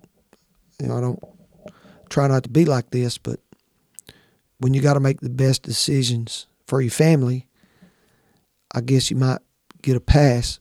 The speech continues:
I hope so. But you tell somebody one thing one day, and the next day you have to tell them something else.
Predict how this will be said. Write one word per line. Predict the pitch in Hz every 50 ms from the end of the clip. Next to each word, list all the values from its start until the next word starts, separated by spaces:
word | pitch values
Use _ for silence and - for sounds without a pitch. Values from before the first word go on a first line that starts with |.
| _
I | -
hope | 107 139 135 - -
so. | - 123 117 120 120 _ _ _ _ -
But | 127 120 - _ _ _ _ _ _ _ _ _ _ _ _ _ _ _ _ _ _ _ _ -
you | -
tell | 113 - 151 139 131
somebody | - - 139 131 131 127 123 - - _ _ _ _ _ _ _ -
one | - 139 147 139 120
thing | - 135 127 120 127
one | 139 143 143 123
day, | 120 120 117 120
and | 117 113
the | 113 113
next | 127 135 - - 110
day | 123 123 120
you | 117 113 113 123 139 _ _ _ _ _ _ _ _ - 127
have | 120 -
to | -
tell | - 131
them | 110 107
something | - - - - - 113
else. | 110 - - - - -